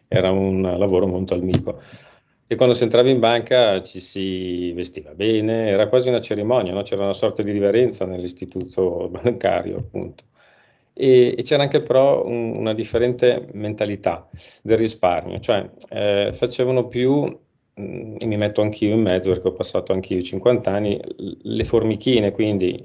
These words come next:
sapevamo il valore dei soldi, sapevamo la fatica e il sudore che abbiamo, cioè, per guadagnarli, no, questi soldi, quindi, e pensavamo appunto di, eh, preservarli per un futuro comunque sereno.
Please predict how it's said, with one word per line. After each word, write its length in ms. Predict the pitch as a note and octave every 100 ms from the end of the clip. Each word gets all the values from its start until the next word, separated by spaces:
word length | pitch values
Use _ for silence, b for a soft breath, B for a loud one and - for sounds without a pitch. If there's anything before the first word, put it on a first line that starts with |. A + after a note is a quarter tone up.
| -
sapevamo 520 | - G#2+ G#2+ A2 A2+
il 60 | G#2+
valore 240 | G#2+ G#2+
dei 140 | G#2
soldi, 360 | G2+ A#2+ B2 G2
sapevamo 380 | F#2+ G2+ G2+ G2+
la 100 | G2+
fatica 360 | - F#2 G#2+
e 20 | G2+
il 60 |
sudore 400 | - F#2+ G#2 G2
che 100 | G2
abbiamo, 460 | F#2+ F#2+ F#2+ F2+ - b _ _ _ _ _ _ _ - F2
cioè, 160 | - -
per 160 | - G2
guadagnarli, 500 | F2 G#2 D3 G2 G2
no, 120 | C3
questi 200 | - G2
soldi, 300 | - F#2 F2+
quindi, 300 | G#2+ A#2 G2+
e 100 | A2+
pensavamo 540 | C3 B2+ C#3 A2 A2+
appunto 500 | B2+ - G#2+ G2+ C3+
di, 260 | G2 G2 F#2 - _ _
eh, 340 | - F#2 G2 F#2+ - G2+ -
preservarli 960 | G2+ G#2 C#3 C#3 E2+ F2+ A2 B2 B2+ _ _
per 140 | - G#2+
un 80 |
futuro 500 | G#2+ A2 - G#2 G#2
comunque 400 | G#2 G2 G2+ G2
sereno. 540 | G2+ - F#2 - -